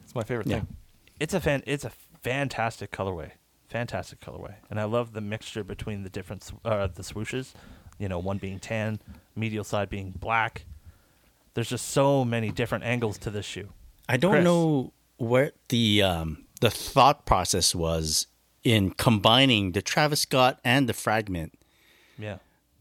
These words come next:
Speaker 2: These two forces were quite impressive on, on their own
Speaker 1: Yeah.
Speaker 2: already. Um,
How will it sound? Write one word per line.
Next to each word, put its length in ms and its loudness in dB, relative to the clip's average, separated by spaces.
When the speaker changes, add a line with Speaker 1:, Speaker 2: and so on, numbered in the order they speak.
Speaker 2:
These 340 2
two 240 4
forces 720 2
were 220 -2
quite 680 0
impressive 720 2
on, 400 2
on 180 4
their 180 6
own 440 2
Speaker 1:
Yeah. 240 -6
Speaker 2:
already. 680 2
Um, 680 -4